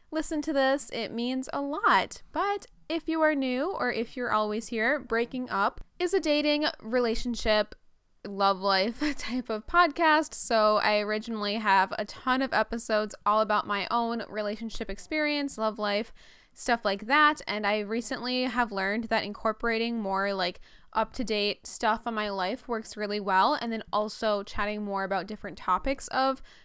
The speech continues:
relationship or dating and love life and all of that kind of towards the end. So in today's episode, just to give you a quick preview as to what's going to happen,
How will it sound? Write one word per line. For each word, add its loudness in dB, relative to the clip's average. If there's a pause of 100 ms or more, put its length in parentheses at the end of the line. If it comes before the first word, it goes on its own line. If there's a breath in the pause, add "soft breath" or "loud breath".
(120)
relationship 0
or 2
dating -2
and -4
love -2
life -2
and -8
all 2
of -6
that 4
kind -4
of -8
towards -6
the -10
end. -4 (340 loud breath)
So 2
in -2
today's 0
episode, 0
just -8
to -18
give -2
you -4
a -4
quick -8
preview 0
as 0
to -2 (260)
what's -4
going -4
to -6
happen, -2